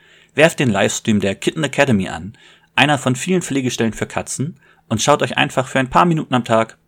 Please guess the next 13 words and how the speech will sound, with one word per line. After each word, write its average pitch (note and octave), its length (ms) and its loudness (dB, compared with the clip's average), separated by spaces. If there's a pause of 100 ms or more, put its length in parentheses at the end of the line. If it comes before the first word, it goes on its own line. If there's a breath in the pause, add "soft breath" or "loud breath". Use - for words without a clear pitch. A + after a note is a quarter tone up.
(200)
oder G2 200 -2
länger, E2+ 280 -6
wenn G2+ 160 -4
gewünscht, C3+ 420 -8 (220 soft breath)
kleine E3 440 2
und D3+ 140 -2
großen A2 300 -2
Katzen G#2 500 -4 (240 soft breath)
beim D#3+ 140 0
Spielen F#2+ 400 -4
und A2+ 100 -2
Leben F#2 260 -2
an. E2+ 200 -12